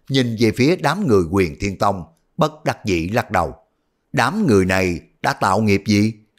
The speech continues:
Thế mà lại làm địch với đôi cha con này. Nghĩ như vậy,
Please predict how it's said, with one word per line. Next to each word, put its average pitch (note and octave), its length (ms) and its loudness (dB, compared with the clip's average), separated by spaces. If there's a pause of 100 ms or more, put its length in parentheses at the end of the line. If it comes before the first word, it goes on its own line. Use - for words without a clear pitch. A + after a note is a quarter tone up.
(140)
Thế F#3+ 220 2
mà F3 140 2
lại G2 480 0
làm F#2+ 300 -2
địch G2 220 0
với D3 100 2
đôi A#2 280 4
cha A2+ 140 0
con G#2+ 260 0
này. F2 200 -2 (680)
Nghĩ G#2 320 2
như B2+ 180 4
vậy, F2+ 340 0